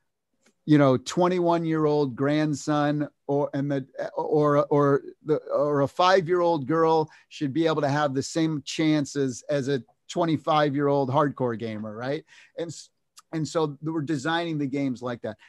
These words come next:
So that's Retro Reimagine. Uh, the second category is original I Ps. So those are all brand new experiences, 'cause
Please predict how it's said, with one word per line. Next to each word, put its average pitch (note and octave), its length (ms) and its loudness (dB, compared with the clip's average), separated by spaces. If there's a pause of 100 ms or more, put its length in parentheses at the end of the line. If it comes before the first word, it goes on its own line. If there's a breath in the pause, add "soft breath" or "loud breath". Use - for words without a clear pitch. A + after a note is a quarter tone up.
So - 120 -18
that's C4 260 2
Retro G3 360 -2
Reimagine. A#2+ 760 -4 (240 soft breath)
Uh, E3 140 -2
the E3 120 -2
second A3 420 -4
category D3+ 580 0
is A#2 120 -4
original C3 520 -2
I A#2+ 240 -4
Ps. B2+ 580 -8 (240)
So E3+ 180 -6
those F#3+ 260 2
are E3+ 120 0
all D#3 520 -2
brand C3+ 760 -2
new D#3 260 2
experiences, D3 960 0
'cause C3+ 200 -4